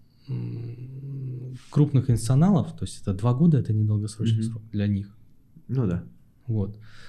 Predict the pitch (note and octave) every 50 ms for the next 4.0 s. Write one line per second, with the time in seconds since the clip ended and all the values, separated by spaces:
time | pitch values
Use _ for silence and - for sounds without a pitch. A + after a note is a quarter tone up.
0 | - - - A#2 B2+ B2+ C3 B2 G#2+ - - A2 - - - - - F3 F#3 F3
1 | E3+ E3 D3+ - B2+ A2 G#2 - - - - - - - - A#2 G#2+ A2 A#2+ A#2+
2 | A#2 C#3 C#3 B2+ B2 A2 G#2 A2 G#2+ G2+ F#2+ F#2+ A#2 - - - - - - _
3 | _ A#2 A2 G#2+ G2+ G#2+ G2+ G#2 - - A2 G#2 - - - - - - -